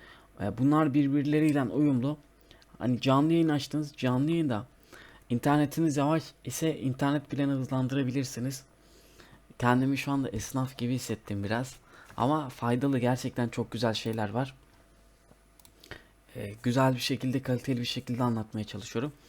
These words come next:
Bir de mikrofonum olsaydı iyi olurdu. Neyse, bu kadar sohbet yeter. Şu anda kaydı durdurduk değil mi? Kaydı durdurduk.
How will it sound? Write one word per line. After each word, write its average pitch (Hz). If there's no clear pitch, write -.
Bir 139
de 143
mikrofonum 139
olsaydı 127
iyi 127
olurdu. 107
Neyse, 151
bu 127
kadar 147
sohbet 131
yeter. 131
Şu -
anda 160
kaydı 143
durdurduk 143
değil 156
mi? 135
Kaydı 131
durdurduk. 113